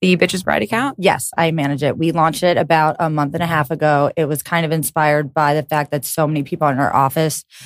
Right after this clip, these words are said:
Speaker 2: were getting engaged and going to bachelorette parties and being part of weddings that it kind of just seemed natural to create this.
Speaker 1: Yeah.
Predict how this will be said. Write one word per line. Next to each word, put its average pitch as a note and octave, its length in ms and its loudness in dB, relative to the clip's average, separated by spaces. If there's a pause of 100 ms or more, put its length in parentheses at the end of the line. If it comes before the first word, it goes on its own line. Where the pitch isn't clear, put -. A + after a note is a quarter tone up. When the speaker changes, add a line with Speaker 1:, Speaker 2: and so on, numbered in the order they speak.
(340)
Speaker 2:
were G3 100 4
getting G3+ 220 2
engaged F3+ 640 2
and E3 100 -2
going D#3+ 140 4
to E3 80 -2
bachelorette F#3+ 440 2
parties E3 420 0
and D3+ 100 4
being D#3 180 2
part D#3 180 2
of C#3 100 0
weddings D3 400 2
that C#3+ 180 2
it C#3 80 -2
kind C#3+ 180 -2
of C#3 80 0
just C#3+ 200 0
seemed C#3+ 200 2
natural C#3 460 0
to - 280 -4
create - 340 -4
this. - 320 -4 (260)
Speaker 1:
Yeah. E3+ 360 4